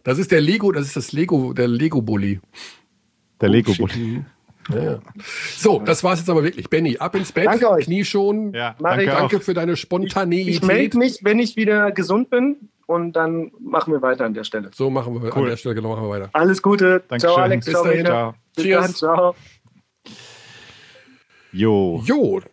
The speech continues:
Speaker 1: tiefenentspannt. Unser Waffenhändler aus der D B L.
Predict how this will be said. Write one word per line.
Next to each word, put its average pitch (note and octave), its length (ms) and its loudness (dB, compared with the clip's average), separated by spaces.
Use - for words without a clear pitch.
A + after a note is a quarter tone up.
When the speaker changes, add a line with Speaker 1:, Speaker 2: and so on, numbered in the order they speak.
Speaker 1:
tiefenentspannt. E3+ 920 0
Unser C#3 300 0
Waffenhändler D#3 680 2
aus C3 180 -4
der C#3 120 0
D C3 140 2
B C3 120 0
L. C3+ 260 -2